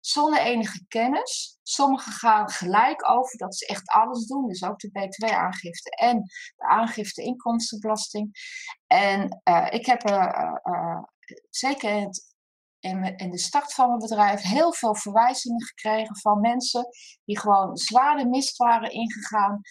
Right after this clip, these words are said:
met hun belastingaangiftes. Dus hoge aanslagen kregen. En dat, dat, eh, dat er een trend is dat mensen zelf de boekhouding gaan doen om hun, eh,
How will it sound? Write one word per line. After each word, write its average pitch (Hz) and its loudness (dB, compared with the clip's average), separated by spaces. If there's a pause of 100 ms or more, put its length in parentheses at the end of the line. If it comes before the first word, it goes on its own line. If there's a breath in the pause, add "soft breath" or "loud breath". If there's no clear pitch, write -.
(200 loud breath)
met 190 -8
hun 185 -6
belastingaangiftes. 185 -4
Dus 190 -6
hoge 240 2
aanslagen 226 0
kregen. - -10 (800 loud breath)
En 202 2
dat, - 2
dat, 269 2
eh, 208 2
dat 240 0
er 208 0
een 202 -2
trend 285 0
is 240 -2
dat 214 -8
mensen 208 -2
zelf 247 2
de 196 -6
boekhouding 254 -2
gaan 233 -6
doen 240 -2
om 185 -4
hun, 170 -8
eh, - -12